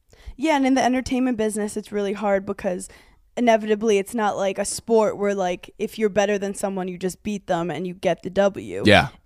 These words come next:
Speaker 1: In comedy, there's so many different politics and
Speaker 2: Mm-hmm.
Speaker 1: social media shit, and people are getting things. And then once you feel like you've gotten to the point where you deserve the things other people are getting and you don't,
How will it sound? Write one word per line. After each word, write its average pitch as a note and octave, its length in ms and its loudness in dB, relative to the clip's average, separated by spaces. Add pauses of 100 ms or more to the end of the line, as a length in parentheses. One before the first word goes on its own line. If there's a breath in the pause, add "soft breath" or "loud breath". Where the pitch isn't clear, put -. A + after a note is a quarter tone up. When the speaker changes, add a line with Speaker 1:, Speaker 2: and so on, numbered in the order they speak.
(140)
Speaker 1:
In - 180 -8
comedy, A#3+ 540 2
there's G3 220 -2
so G#3+ 160 -4
many G#3 200 -4
different F#3+ 580 -4
politics B3 1040 -2
and - 140 -2
Speaker 2:
Mm-hmm. - 100 4
Speaker 1:
social - 260 -2
media B3+ 380 -2
shit, A#3+ 480 0
and E3+ 280 -6 (360 soft breath)
people A3 360 0
are A3 80 2
getting G#3+ 300 2
things. G#3 400 -4
And G3+ 160 0
then A3 140 2
once A3 220 0
you A3 80 -4
feel A3 220 -2
like G#3 240 -2
you've G#3 200 -4
gotten G3 260 2
to A3 60 -8
the G3 80 -4
point G3+ 280 -4
where G3+ 100 -2
you F#3+ 60 -4
deserve F#3+ 380 -2
the F#3+ 80 -4
things F#3+ 340 -6
other F#3 140 -2
people G3 260 -6
are F3+ 40 0
getting F#3 320 -2
and D#3+ 80 -6
you F3 100 -8
don't, G3 400 0